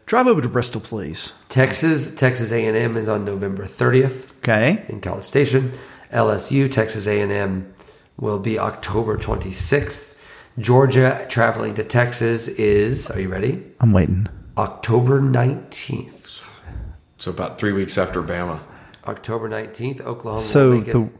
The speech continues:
Speaker 2: yeah.
Speaker 1: presumably the weekend before the bye week before Georgia, Florida.
Speaker 2: Uh,
Speaker 3: Yeah.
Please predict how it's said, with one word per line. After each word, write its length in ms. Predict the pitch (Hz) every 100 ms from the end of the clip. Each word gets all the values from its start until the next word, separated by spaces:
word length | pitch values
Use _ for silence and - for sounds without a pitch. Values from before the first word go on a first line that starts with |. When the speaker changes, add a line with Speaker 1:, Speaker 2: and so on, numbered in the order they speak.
| _ -
Speaker 2:
yeah. 80 | 117
Speaker 1:
presumably 500 | 139 135 131 135 135
the 120 | 120
weekend 300 | 120 123 123
before 280 | 117 - 120
the 60 | 104
bye 180 | 107
week 160 | 113 110
before 180 | - 117
Georgia, 200 | 110 107
Florida. 400 | - 101 - - - 107 107 -
Speaker 2:
Uh, 640 | 113 107 107 104 104 104 - _ _ - - - _ _ _ _ _ - - - 87
Speaker 3:
Yeah. 200 | 101